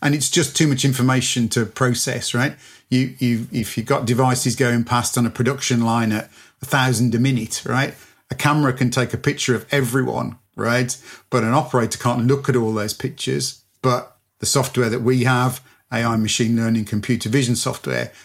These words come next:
can check everyone instantly and then flag up those ones that need looking at by an expert human, right? We have instances like that in manufacturing, in healthcare. Um,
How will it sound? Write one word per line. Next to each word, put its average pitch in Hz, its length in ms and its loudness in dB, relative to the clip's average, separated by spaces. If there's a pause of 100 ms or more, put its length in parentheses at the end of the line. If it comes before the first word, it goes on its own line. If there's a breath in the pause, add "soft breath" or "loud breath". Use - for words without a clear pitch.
(120 loud breath)
can 120 180 2
check 123 380 -2 (100)
everyone 131 720 0 (280)
instantly 120 800 0 (200 loud breath)
and 120 140 0
then 117 120 2
flag 120 300 0
up 123 120 -2
those 117 300 0
ones 113 260 0
that - 120 -6
need 110 240 0
looking 110 300 -2
at 120 200 -2
by 117 300 0 (340 loud breath)
an 123 120 2
expert 135 420 0
human, 123 640 0
right? 127 300 -2 (440 soft breath)
We 120 80 2
have 113 120 2
instances 117 640 0
like 117 180 0
that 113 220 -2
in 104 220 -2
manufacturing, 123 880 0
in 101 240 -4
healthcare. 120 840 0 (320 loud breath)
Um, 110 400 -2